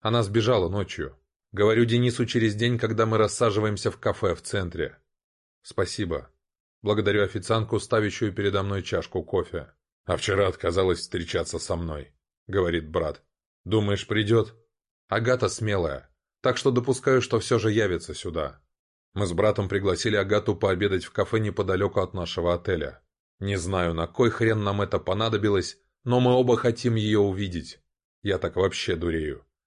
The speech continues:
Как пацан, ей-богу. Трахнул девчонку, которую сильно хотел, и, походу, запал на неё.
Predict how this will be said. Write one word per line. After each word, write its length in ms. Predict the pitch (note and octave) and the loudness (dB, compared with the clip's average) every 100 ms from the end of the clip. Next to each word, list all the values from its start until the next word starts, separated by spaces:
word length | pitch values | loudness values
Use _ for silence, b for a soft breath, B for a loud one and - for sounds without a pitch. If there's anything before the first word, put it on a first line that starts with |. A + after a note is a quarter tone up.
| _ | _
Как 280 | - A2+ - | -6 -6 -2
пацан, 420 | B2 A#2 - F#2 | -2 0 -2 -2
ей-богу. 680 | E2+ G2+ F#2+ F#2 D#2+ C2+ - _ _ _ _ | -2 -2 0 -2 -2 -6 -16 _ _ _ _
Трахнул 400 | B2+ B2+ C3 A#2+ | 0 0 0 0
девчонку, 480 | A2 - B2 A#2 A2+ | 0 0 0 0 0
которую 380 | A2+ A#2 A2+ G#2 | 0 2 2 2
сильно 340 | C3 A2+ G#2+ | 0 0 0
хотел, 560 | - G#2 - B2 A2+ B B B | -2 -4 2 2 2 B B B
и, 100 | B2 | -2
походу, 480 | B2+ B2+ C#3 A#2 A#2 | 0 0 2 2 2
запал 460 | A2 A2+ A2 F2+ | 2 0 2 0
на 80 | F2+ | -2
неё. 460 | F2 F2 E2+ C2+ | -6 -4 -4 -6